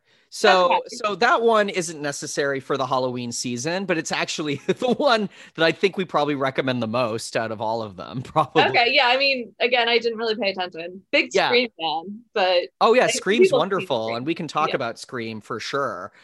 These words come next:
Speaker 2: Yeah.
Speaker 1: Uh, uh, in more detail, 'cause Scream is, was a really important movie for me as a teenager, so
Speaker 2: Yeah, and
Speaker 1: absolutely.
Speaker 2: it's really important for, uh,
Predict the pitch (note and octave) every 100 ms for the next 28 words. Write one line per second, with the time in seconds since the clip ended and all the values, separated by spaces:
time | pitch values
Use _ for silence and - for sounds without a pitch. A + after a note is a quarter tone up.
0 | - A3 G#3+ - C3+ C3 B2+ B2 B2 A2
1 | D3+ C#3 D3 D3 D3 C#3 C3+ B2 C3 -
2 | A#2+ A2+ B2 - D3+ C#3+ C3+ A2+ - D3
3 | C3+ B2 - D3 D3+ B2+ C#3+ B2 A#2+ A#2
4 | - A#2 A#2 A2+ G2 - A3+ - - -
5 | - - A2+ G2+ G#2 C4+ B3 A3+ C4 D#4+
6 | E4 G#4 G4 F4+ D#4+ C4 A#3 - B3+ A#3
7 | G#3 D#3+ F#3+ F3+ E3+